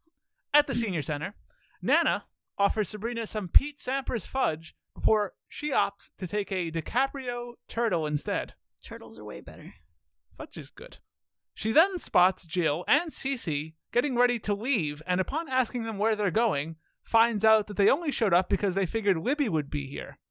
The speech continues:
Speaker 1: Fearing they'll leave, Sabrina says that she thinks she sees Libby now before rushing outside to the phone booth once more and becoming Swibby. Uh, Swibby then runs in and tells Jill and Cece that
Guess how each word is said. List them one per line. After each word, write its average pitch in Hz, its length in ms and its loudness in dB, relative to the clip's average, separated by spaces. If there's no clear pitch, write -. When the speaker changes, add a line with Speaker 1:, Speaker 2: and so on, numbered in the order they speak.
Speaker 1:
Fearing 349 380 2
they'll 147 220 0
leave, 131 380 -12
Sabrina 311 440 0
says 233 280 2
that 196 100 2
she 226 100 -4
thinks 269 220 0
she 220 80 -4
sees 233 240 -4
Libby 208 260 -2
now 185 320 2
before 160 320 0
rushing 247 320 2
outside 226 320 0
to 214 60 -4
the 196 80 0
phone 247 240 2
booth 165 200 0
once 151 220 -2
more 151 320 -2
and 175 320 -2
becoming 302 600 0
Swibby. 143 480 -2
Uh, 165 100 4
Swibby 202 560 0
then 196 220 0
runs 196 260 4
in 185 160 2
and 165 120 2
tells 233 360 -4
Jill 214 260 2
and 185 80 -2
Cece 196 360 -6
that 170 220 2